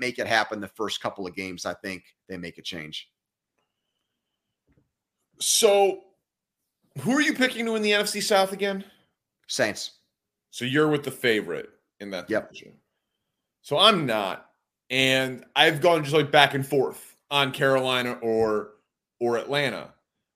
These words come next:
Speaker 2: on who it'll be. And you know my argument on the, on the Panthers, upgrading coaching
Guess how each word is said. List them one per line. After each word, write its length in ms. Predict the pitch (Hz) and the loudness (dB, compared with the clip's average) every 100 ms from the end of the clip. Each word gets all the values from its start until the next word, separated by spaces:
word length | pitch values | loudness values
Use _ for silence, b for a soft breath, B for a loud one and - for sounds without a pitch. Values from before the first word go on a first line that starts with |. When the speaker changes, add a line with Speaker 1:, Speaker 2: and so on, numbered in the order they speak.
| _ - | _ -2
Speaker 2:
on 640 | 127 123 120 117 110 - _ _ _ - | 0 2 0 -4 -10 -16 _ _ _ -4
who 240 | 151 143 | 0 2
it'll 160 | 123 107 | 0 -2
be. 480 | 147 127 - - _ _ _ _ _ _ | -2 -4 -6 -14 _ _ _ _ _ _
And 300 | 127 131 127 | -4 -2 -2
you 80 | 123 | -4
know 260 | 120 147 156 | 0 2 4
my 160 | 147 | 4
argument 440 | 139 135 123 131 127 | 4 4 0 -2 -2
on 160 | 123 | -2
the, 120 | 123 110 - | -4 -8 -6
on 180 | 117 117 | -6 -4
the 60 | |
Panthers, 640 | 110 110 104 110 117 127 - - | -6 -6 -6 -4 -4 -6 -10 -4
upgrading 580 | 110 - 120 117 113 107 | -4 -2 0 0 -2 -4
coaching 580 | 117 113 110 117 113 | -2 -2 0 -2 -4